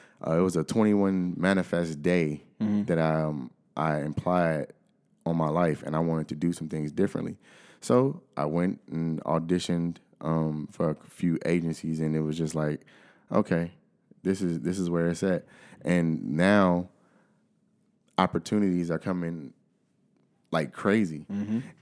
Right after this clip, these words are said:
Speaker 1: And it's because I didn't, I didn't give up on my dream.
Speaker 2: Mm-hmm.
Speaker 1: And I'm living proof now that it's like, you keep,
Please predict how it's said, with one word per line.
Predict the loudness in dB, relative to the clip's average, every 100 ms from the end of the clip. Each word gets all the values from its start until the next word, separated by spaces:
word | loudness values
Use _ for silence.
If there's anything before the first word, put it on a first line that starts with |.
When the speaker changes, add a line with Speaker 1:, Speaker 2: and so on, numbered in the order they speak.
| _ 0
Speaker 1:
And | 4 4
it's | 2
because | 2 4 4 4
I | 4
didn't, | 4 2 0 0
I | 2
didn't | 2 2
give | 2 4
up | 2 -2 _ -2
on | 2 2 2
my | 2 0
dream. | 2 2 2 -2 -8
Speaker 2:
Mm-hmm. | -6 -2 0
Speaker 1:
And | 2 2
I'm | 2 2
living | 2 2 0
proof | 0 0 0
now | 0 0
that | 0 0
it's | -2 -4
like, | -2 -2 -4 _ _
you | -4 -2
keep, | 0 0